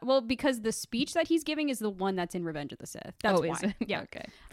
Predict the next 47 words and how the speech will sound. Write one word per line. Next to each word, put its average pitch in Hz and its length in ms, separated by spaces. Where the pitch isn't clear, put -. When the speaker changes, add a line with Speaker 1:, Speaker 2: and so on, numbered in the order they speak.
Speaker 1:
Um, 214 320
Speaker 2:
You, 262 100
can 330 160
you 330 80
tell 330 180
I 311 80
don't 233 160
watch 208 200
that 233 100
movie 220 220
very 208 180
often? 214 300
Speaker 1:
I 269 140
really 226 280
like 180 200
that 170 120
movie. 175 300
Speaker 2:
It's 185 100
good. 190 400
Speaker 1:
Anyway, 185 680
uh, 202 500
yeah, 262 200
so 349 120
I'm 392 80
interested 554 340
to 508 60
see 392 140
where 359 120
that 214 200
goes 277 180
going 262 240
forward. 247 380
I'm, 220 120
like, 240 200
at 214 120
this 233 120
point 233 420
with 214 200
my 196 140
theory, 208 280
just, 202 180
like, 175 260
tiptoeing 202 460
around 175 280
the 175 60
thought 180 260
that 175 180